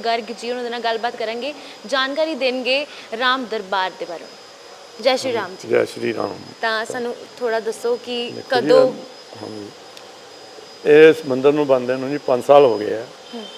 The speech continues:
Speaker 2: ਤੇ ਇੱਥੇ ਵੈਸੇ ਤਾਂ ਪਹਿਲਾਂ ਅਸੀਂ ਗਊਸ਼ਾਲਾ ਬਣਾਈ ਹੈ, ਦੋ ਹਜ਼ਾਰ ਸੱਤ 'ਚ ਇੱਥੇ ਬਣਾਈ ਗਊਸ਼ਾਲਾ, ਔਰ ਉਹਦਾ ਉਦਘਾਟਨ ਸਰਦਾਰ ਪ੍ਰਕਾਸ਼ ਸਿੰਘ ਬਾਦਲ ਜੋ ਚੀਫ ਮਿਨਿਸਟਰ ਸੀ ਉਸ ਵੇਲੇ,
Speaker 1: ਹਾਂਜੀ।
Speaker 2: ਤੇ ਉਹਨਾਂ ਨੇ ਕੀਤਾ ਸੀਗਾ।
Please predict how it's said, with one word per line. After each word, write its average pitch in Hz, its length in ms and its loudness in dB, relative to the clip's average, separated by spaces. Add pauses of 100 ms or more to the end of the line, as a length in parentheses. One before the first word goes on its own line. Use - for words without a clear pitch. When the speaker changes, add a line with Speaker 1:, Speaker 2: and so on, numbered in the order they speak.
(360)
Speaker 2:
ਤੇ 151 260 10
ਇੱਥੇ 151 280 6
ਵੈਸੇ 143 280 6
ਤਾਂ 147 100 6
ਪਹਿਲਾਂ 147 280 2
ਅਸੀਂ 143 160 -2
ਗਊਸ਼ਾਲਾ 127 420 8
ਬਣਾਈ 123 340 0
ਹੈ, 127 60 4
ਦੋ 120 220 2
ਹਜ਼ਾਰ 127 160 8
ਸੱਤ 123 300 0
'ਚ 117 100 -4
ਇੱਥੇ 127 260 0
ਬਣਾਈ 113 260 -4
ਗਊਸ਼ਾਲਾ, 117 540 -2 (600)
ਔਰ 151 140 12
ਉਹਦਾ 151 260 10
ਉਦਘਾਟਨ 135 640 6
ਸਰਦਾਰ 120 340 4
ਪ੍ਰਕਾਸ਼ 123 420 2
ਸਿੰਘ 131 200 -2
ਬਾਦਲ 117 280 4
ਜੋ 120 140 -2
ਚੀਫ 120 240 -6
ਮਿਨਿਸਟਰ 120 340 -2
ਸੀ 123 200 -8
ਉਸ 113 180 -2
ਵੇਲੇ, 110 200 -6 (400)
Speaker 1:
ਹਾਂਜੀ। 233 120 -10
Speaker 2:
ਤੇ 143 80 4
ਉਹਨਾਂ 147 200 6
ਨੇ 147 100 4
ਕੀਤਾ 117 280 2
ਸੀਗਾ। 95 320 -10